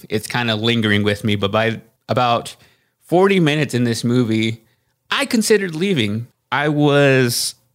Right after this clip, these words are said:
unusually bored in a movie <laughs> like this, and I didn't care enough about her character to figure out or wanna figure out what happens to her. About forty minutes in, I already knew what was going to happen.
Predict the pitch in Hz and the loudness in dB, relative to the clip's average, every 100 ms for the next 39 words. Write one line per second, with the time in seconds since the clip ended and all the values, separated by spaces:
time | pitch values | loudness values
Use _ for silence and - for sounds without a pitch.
0 | _ 143 156 139 143 208 247 208 214 214 | _ 2 4 4 4 4 2 2 2 2
1 | 214 214 143 135 120 175 240 131 113 107 | 2 0 -2 -2 2 4 4 4 2 2
2 | 110 110 101 117 107 98 110 104 104 - | 2 0 0 0 -2 -2 0 0 0 -6
3 | - 117 113 110 110 110 - - _ - | -6 -4 -2 0 -2 -6 -18 -20 _ -6
4 | 117 135 143 123 - 123 120 113 110 107 | -2 0 0 -2 0 0 2 -2 -2 -2
5 | 107 - 104 - - 120 123 123 117 117 | -2 -2 -4 -6 -2 0 0 0 2 2
6 | 110 101 - 110 107 104 104 107 110 - | 0 -2 -2 -4 -2 0 0 2 0 -2
7 | - - _ - 98 101 113 123 123 - | -14 -20 _ -12 -8 0 2 2 0 -2
8 | 117 117 110 110 110 98 104 - 139 131 | -2 0 0 2 0 0 -2 -2 -4 -4
9 | - 135 - 135 135 123 123 - - - | -2 -4 0 4 4 2 -2 -10 -20 -14
10 | - 143 143 - 160 190 190 180 180 - | -4 -4 -4 -2 0 2 2 0 0 0
11 | 196 170 107 202 214 175 202 190 131 120 | 0 0 0 0 2 4 4 4 2 2
12 | 135 123 107 147 135 139 120 110 117 | 2 2 0 0 -2 0 2 2 0